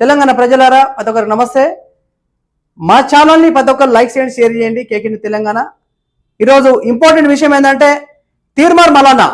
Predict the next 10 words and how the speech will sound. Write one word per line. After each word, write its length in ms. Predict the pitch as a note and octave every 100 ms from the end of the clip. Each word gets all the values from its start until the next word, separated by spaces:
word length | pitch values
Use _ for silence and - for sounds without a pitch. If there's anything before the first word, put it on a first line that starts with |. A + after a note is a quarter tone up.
| - _ _ _ _ _ _ _ _ _ _ _
తీర్మార్ 340 | C4+ D#4+ D#4+ D4+ C4+ B3+ A#3
మల్లన్న 300 | A#3+ B3 A3+
వ్యక్తి 400 | F#3+ F#3+ - G3+ E3 G#3 F4 - _ _ _ _ _ _ _ _ _ _ _ _ -
రైతుల్ని 500 | D#3+ G#3+ C4 D4+ D4+
చెప్తను 420 | F4+ C4 - C4+
కొడతాడట. 380 | C#4 G#3+ E3 B2 A#2+ - _ _ _ _
ఎట్లా 180 | G#3+ D4
కొడతావా 400 | D#4 D#4 D4+ C#4+
నువ్వు? 260 | C#4+ B3+ B3 B3+ B3+ _ _ _ _ _ _ _
ఆ? 100 | A3+